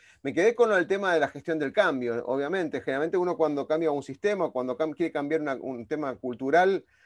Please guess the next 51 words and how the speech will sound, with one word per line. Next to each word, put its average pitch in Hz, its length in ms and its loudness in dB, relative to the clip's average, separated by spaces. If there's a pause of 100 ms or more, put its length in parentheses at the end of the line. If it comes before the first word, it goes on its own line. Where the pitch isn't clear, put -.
(180)
lo, 127 240 2
como 127 160 -4
decía 151 240 -2
Maturana, 143 460 -2
lo 135 140 0
primero 165 320 -2
que 143 120 -4
piensa 175 320 -2
cuando 139 220 -6
uno 160 160 -2
quiere 156 200 -4
cambiar 143 340 -4
es 175 60 -2
lo 143 120 -4
que 117 120 -14
quiere 135 200 -6
mantener, 135 500 -2
lo 110 100 -6
que 110 120 -16
quiere 147 200 -2
retener. 127 460 -2
O 107 60 -8
sea, 107 360 -4 (260)
está 120 220 -2
pensando 180 600 0
en 123 300 -6 (280)
esas 143 260 -6
variables 180 560 4
que 135 100 -8
le 135 100 -2
dan 160 180 2
control 147 440 -4
a 156 80 0
su, 113 420 -8 (480)
no 175 100 -6
quiero 180 140 0
decir, 160 300 -2
oh, 143 100 -4
zona 156 240 -2
de - 40 -8
confort, 139 360 -2
pero 120 320 -2
es 131 80 -2
la 131 100 -2
referencia 127 560 -4
natural, 151 480 2
pero 135 120 -6
esa 147 100 -4
zona 170 200 -6
de 156 60 -2
certezas, 175 800 -2